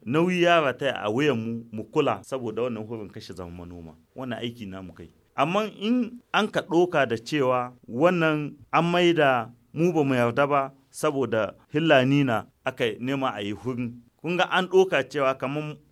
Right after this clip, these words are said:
hillani su ɗaya na an masu dabbobi. Sai a yi ta saɓani tsakanin hillani da mutanen karkara alhali ba shi ne aka ƙasa ga so ba. Abin da ƙasa ga so, 'yan ƙasa duk waɗanda a cikin ƙasar ga tamu ta Hilinge,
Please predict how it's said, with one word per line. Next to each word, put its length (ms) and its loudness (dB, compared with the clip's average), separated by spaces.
hillani 500 2
su 220 -6
ɗaya 240 0
na 160 -2
an 160 -8
masu 240 -6
dabbobi. 500 -10
Sai 200 0
a 80 6
yi 80 4
ta 80 -2
saɓani 640 4
tsakanin 560 -4
hillani 540 0
da 100 -2
mutanen 400 -6
karkara 340 -8
alhali 380 -2
ba 140 -2
shi 180 -8
ne 100 -2
aka 400 -4
ƙasa 280 2
ga 80 -4
so 180 -10
ba. 200 -16
Abin 220 -8
da 60 -4
ƙasa 340 -4
ga 80 -2
so, 320 -8
'yan 220 2
ƙasa 340 0
duk 240 2
waɗanda 320 -2
a 40 -6
cikin 280 -12
ƙasar 240 -8
ga 80 -8
tamu 320 -4
ta 80 -10
Hilinge, 540 -8